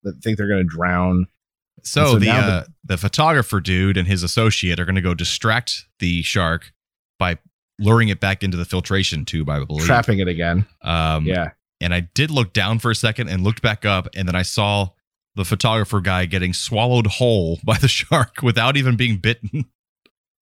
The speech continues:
Speaker 1: Oh, man, it's brutal.
Speaker 2: And suddenly
Speaker 1: It's
Speaker 2: just blood
Speaker 1: brutal.
Speaker 2: comes from somewhere. I don't know where the blood came from 'cause he's already in the shark's mouth completely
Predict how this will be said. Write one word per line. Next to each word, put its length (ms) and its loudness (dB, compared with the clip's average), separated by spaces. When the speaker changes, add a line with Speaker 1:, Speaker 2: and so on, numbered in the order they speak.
Speaker 1:
Oh, 180 6
man, 380 4
it's 180 4
brutal. 460 2
Speaker 2:
And 140 2
suddenly 360 2
Speaker 1:
It's 120 0
Speaker 2:
just 80 -6
blood 240 4
Speaker 1:
brutal. 80 -2
Speaker 2:
comes 200 2
from 140 -4
somewhere. 440 0
I 60 2
don't 100 0
know 100 4
where 100 4
the 100 2
blood 200 0
came 160 0
from 240 0
'cause 100 -2
he's 140 -2
already 340 2
in 120 4
the 80 4
shark's 340 0
mouth 260 0
completely 580 0